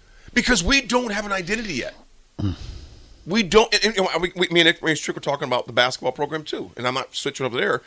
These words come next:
Speaker 1: but neither one of those programs right now have an identity. And to bring it back to football, I don't know what team I'm going to see because the first three games have been an enigma for us.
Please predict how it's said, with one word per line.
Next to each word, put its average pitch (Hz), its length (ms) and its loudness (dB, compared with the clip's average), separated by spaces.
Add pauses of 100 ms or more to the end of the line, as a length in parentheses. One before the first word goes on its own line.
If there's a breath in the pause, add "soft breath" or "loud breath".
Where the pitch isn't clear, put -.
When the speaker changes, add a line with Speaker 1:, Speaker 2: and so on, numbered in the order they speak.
(460 loud breath)
Speaker 1:
but 160 140 -2
neither 208 220 -4
one 190 180 -4
of 208 60 -4
those 175 180 -4
programs 160 460 -8
right 139 180 -6
now 139 140 -8
have 131 140 -8
an 120 80 -8
identity. 160 280 -4
And - 80 -2
to 143 60 0
bring 147 160 0
it 127 100 -6
back 131 160 -6
to 110 80 -14
football, 117 480 -2 (460 loud breath)
I 180 180 0
don't 175 380 0
know 135 240 0
what 123 360 2
team 127 280 0
I'm 117 120 -2
going 107 300 -6
to 101 120 -12
see 143 280 -4
because 110 320 -4
the 110 60 -12
first 196 340 -8
three 156 140 -2
games 117 300 -2
have 107 120 -8
been 123 120 0
an 123 60 -4
enigma 127 400 -4
for 80 220 -10
us. - 160 -10